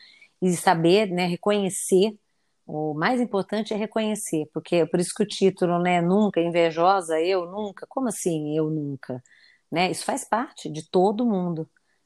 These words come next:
né? E, e aprender a lidar com isso, reconhecer que é um processo doloroso, bem como você falou, né? E não colocar e assumir isso em você, né? Porque muita gente, inclusive,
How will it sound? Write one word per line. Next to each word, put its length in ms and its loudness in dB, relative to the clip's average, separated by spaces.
né? 280 -2
E, 420 0
e 60 6
aprender 680 4
a 60 4
lidar 540 2
com 100 -4
isso, 540 -6
reconhecer 800 0
que 120 -4
é 40 0
um 60 -4
processo 440 -4
doloroso, 640 0
bem 160 -6
como 240 -6
você 280 -6
falou, 520 0
né? 180 0
E 100 6
não 200 6
colocar 600 2
e 100 2
assumir 680 2
isso 340 -6
em 100 -8
você, 440 -2
né? 160 -4
Porque 180 -8
muita 280 -2
gente, 280 -4
inclusive, 680 0